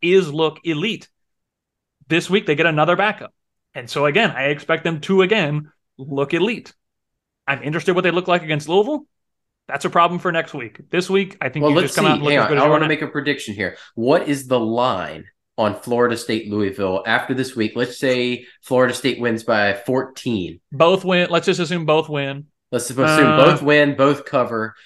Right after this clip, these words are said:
Speaker 2: They both look like they have looked, anything like that, whatever. They're not like, I'm not saying, we're not saying Rodemaker comes out those for three fifty and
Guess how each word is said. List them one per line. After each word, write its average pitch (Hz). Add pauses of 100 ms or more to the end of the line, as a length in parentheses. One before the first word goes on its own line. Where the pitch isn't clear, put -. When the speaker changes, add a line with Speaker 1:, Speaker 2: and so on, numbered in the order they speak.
(180)
Speaker 2:
They 120
both 127
look 127
like 120
they 120
have 110
looked, 104
anything 123
like 113
that, 101
whatever. 110
They're 120
not 127
like, 120
I'm 120
not 123
saying, 117
we're 117
not 117
saying 120
Rodemaker 110
comes 113
out 107
those 107
for 104
three 117
fifty 113
and 95